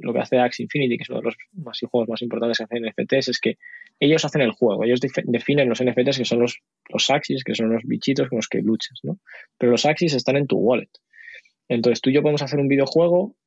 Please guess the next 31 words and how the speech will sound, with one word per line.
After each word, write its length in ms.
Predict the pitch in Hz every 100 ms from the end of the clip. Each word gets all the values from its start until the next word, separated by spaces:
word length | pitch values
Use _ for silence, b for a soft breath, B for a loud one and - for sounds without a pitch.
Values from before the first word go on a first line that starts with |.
| -
eh, 360 | 113 110 107 -
en 100 | 113
el 200 | 107 -
que 560 | 110 104 104 101 101 -
si 140 | -
conectas 420 | 113 117 - 131
tu 120 | - 131
wallet 380 | 127 139 135
de, 520 | 135 131 127 131 131 131 139 _ _
de, 420 | 123 123 120 127 127
de 160 | 123
criptomonedas 720 | 123 123 123 127 139 113 -
y 100 | -
hay 200 | 110 127
Axis, 440 | 143 147 170 196 - _ _ _ _ _
puedes 220 | - 139
usarlos 400 | 135 131 131 104
dentro 180 | 113 113
de 40 | 107
ese 100 | 104
videojuego. 480 | 101 - 113 127 - _ _ _ _ _
Axie, 480 | 139 156 - 170 208
como 380 | - 110 107 107
desarrollador 480 | 104 101 104 107 127
de 60 |
todo 120 | 127
esto, 180 | 139 -
hace 160 | 135 151
su 120 | 113
juego, 400 | - 156 160 107
pero 260 | - 101